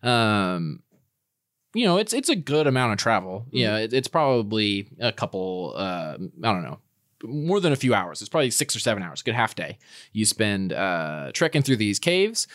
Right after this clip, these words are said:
Speaker 1: before the cockroaches lead you to this large inset, like,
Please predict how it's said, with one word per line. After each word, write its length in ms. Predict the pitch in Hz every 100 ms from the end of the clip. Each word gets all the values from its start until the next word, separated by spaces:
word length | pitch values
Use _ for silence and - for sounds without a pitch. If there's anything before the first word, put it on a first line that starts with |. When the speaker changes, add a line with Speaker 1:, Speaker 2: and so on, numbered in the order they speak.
| - -
Speaker 1:
before 240 | 135 151
the 100 | 135
cockroaches 520 | 185 233 180 147 135
lead 180 | 156 202
you 80 | 208
to 160 | -
this 340 | 135 123 120 -
large 880 | 104 113 120 170 190 190 170 120 117
inset, 920 | 143 175 180 - 156 143 131 - - _ 104
like, 360 | 98 82 -